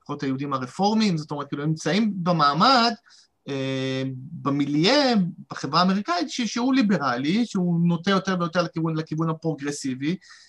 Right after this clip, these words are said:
והם, אה, והם הולכים, אה, נעים ככה עם הזרם, ונתקלים בדרך באיפה שזה פוגש אותם, אה,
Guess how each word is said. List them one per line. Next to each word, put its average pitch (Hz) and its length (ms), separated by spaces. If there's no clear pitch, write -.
והם, 220 500
אה, 277 340
והם 277 160
הולכים, 294 400
אה, 294 340
נעים 277 240
ככה 269 180
עם 262 140
הזרם, 285 500
ונתקלים 214 540
בדרך 262 520
באיפה 202 260
שזה 196 200
פוגש 196 340
אותם, 180 260
אה, 143 560